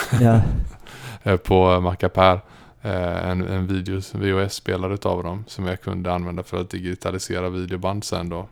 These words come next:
Speaker 1: Mm.
Speaker 2: Jag vet inte om jag nämnde det här i podcasten, men, eh, ett utav banden som var just att en, eh, det var faktiskt Christian Hjertbergs, eh, mamma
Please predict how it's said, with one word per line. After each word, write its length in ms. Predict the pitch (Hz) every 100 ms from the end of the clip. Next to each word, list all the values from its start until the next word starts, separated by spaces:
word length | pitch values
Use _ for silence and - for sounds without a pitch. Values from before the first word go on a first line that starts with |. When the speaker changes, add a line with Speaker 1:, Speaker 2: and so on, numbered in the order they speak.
| -
Speaker 1:
Mm. 280 | 131 123 117 - - - -
Speaker 2:
Jag 80 |
vet 100 | 104
inte 160 | 110 -
om 40 |
jag 80 | 101
nämnde 280 | 98 95 92
det 60 | 92
här 120 | 92
i 40 |
podcasten, 720 | 92 95 - 92 95 - 101 95
men, 240 | 95 92
eh, 300 | 95 95 92
ett 220 | 101 -
utav 160 | 101 101
banden 420 | 95 90 92 95
som 200 | 101 98
var 180 | 95 104
just 300 | 98 92 -
att 300 | 90 98 -
en, 200 | 90 98 - - - _ - _ _ _ _ _ -
eh, 260 | 110 104
det 60 | 98
var 120 | 98
faktiskt 340 | - 98 - -
Christian 320 | 98 - 98
Hjertbergs, 840 | 98 - - 98 98 104 110 -
eh, 340 | 107 101 101 101
mamma 400 | 101 92 92